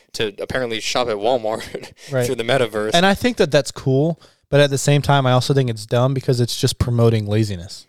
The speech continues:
Speaker 1: But how, uh, well, I'll have to show you the video, but, like, in the video, the Walmart one, that was just the one that cracked me up. Like, it literally says, like, the person who's, like, doing the demo hasn't, has their car ready.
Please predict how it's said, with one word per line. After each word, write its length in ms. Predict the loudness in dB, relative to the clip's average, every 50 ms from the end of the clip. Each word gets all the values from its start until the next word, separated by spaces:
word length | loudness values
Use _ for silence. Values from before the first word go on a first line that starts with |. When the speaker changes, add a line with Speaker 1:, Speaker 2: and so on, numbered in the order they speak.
| _ -6
Speaker 1:
But 140 | -4 -2
how, 60 | -2 -2
uh, 240 | -4 -6 -10 -12 -12 -12 -14 -14 -14 _ _ -12
well, 300 | -8 -4 -4 -4 -4 -4 -2
I'll 80 | -2 -2
have 120 | -2 -2
to 100 | -6 -8
show 160 | -4 -2 -2
you 60 | -2 -2
the 100 | -4 -6
video, 280 | -6 -4 -4 -4 -4
but, 200 | -4 -6 -8 _ -4
like, 180 | -4 -4 -2 -4
in 120 | -6 -6
the 80 | -6 -6
video, 280 | -6 -4 -2 -2 -2
the 120 | -2 -4 -6
Walmart 360 | -6 -6 -6 -6 -6 -6 -6
one, 280 | -6 -8 -8 -10 -8
that 120 | -6 -6 -4
was 140 | -6 -6 -8
just 180 | -8 -10 -10 _ _ _ -14
the 60 | -12
one 120 | -12 -8
that 140 | -10 -10 -8
cracked 260 | -4 -2 -2 -2 -4
me 80 | -6 -8
up. 140 | -8 -6 -4
Like, 140 | -6 -6 -6
it 80 | -6
literally 360 | -6 -6 -6 -4 -4 -4 -4
says, 260 | -2 -2 -2 -2 -2 -2
like, 180 | -4 -4 -4
the 80 | -6 -8
person 400 | -6 -4 -4 -2 -4 -4 -6 -8
who's, 380 | -10 -12 -10 -8 -8 -6 -4
like, 240 | -6 -6 -6 -8 _
doing 160 | -10 -10 -10
the 80 | -10 -8
demo 300 | -8 -6 -6 -6 -6 -6
hasn't, 320 | -4 -6 -6 -6 -10 -14 -20 -20 -16 -12
has 160 | -10 -8 -6
their 120 | -6 -8
car 400 | -8 -8 -4 0 0 0 0 0
ready. 360 | -2 -4 -4 -4 -6 -8 -10